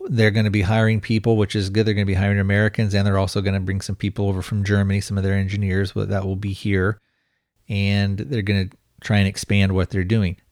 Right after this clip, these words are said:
At that point, I don't know if maybe they will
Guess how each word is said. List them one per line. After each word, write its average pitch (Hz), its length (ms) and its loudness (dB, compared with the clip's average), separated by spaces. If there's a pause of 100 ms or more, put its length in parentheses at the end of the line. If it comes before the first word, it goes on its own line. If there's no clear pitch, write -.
(120)
At - 200 -4
that 110 240 0
point, 156 260 2
I 123 100 4
don't 123 180 2
know 127 280 4
if 117 420 0
maybe 117 340 2
they 110 280 4
will 110 760 2